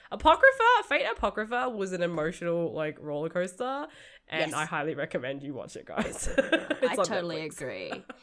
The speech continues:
Speaker 2: It's a different kind of emotional roller coaster to Stay Night or Zero. Apocrypha is definitely a standalone, its own thing. So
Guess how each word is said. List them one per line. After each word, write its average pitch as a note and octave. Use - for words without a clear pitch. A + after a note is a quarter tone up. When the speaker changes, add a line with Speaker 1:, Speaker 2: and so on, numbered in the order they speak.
Speaker 2:
It's B3+
a D#4+
different D4
kind G#3
of F#3+
emotional E3
roller B2+
coaster D3+
to E3+
Stay D3
Night D3+
or C3+
Zero. C#3
Apocrypha C4
is D3
definitely D3
a C3
standalone, C#3+
its C#3+
own C#3+
thing. B2
So D3